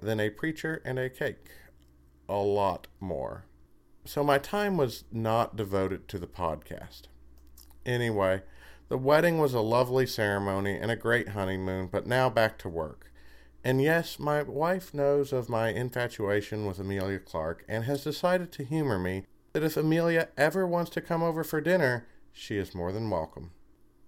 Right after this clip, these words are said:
Other than my attentions being diverted from Emilia Clarke and wedding planning, the practice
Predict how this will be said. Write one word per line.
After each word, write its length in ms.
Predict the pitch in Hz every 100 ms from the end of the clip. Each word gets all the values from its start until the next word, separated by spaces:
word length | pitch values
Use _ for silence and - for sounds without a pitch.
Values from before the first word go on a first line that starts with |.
| _ - - - -
Other 240 | 180 233 254
than 140 | 240
my 160 | 185 151
attentions 560 | 131 139 135 135 113
being 320 | - 117 110
diverted 540 | 98 95 92 101 104 107
from 160 | 98
Emilia 420 | 95 98 104 95 92
Clarke 480 | - 95 80 82
and 220 | - 95 98
wedding 260 | 110 107
planning, 540 | 98 98 85 80 85 92
the 100 | 117
practice 500 | - 190 190 185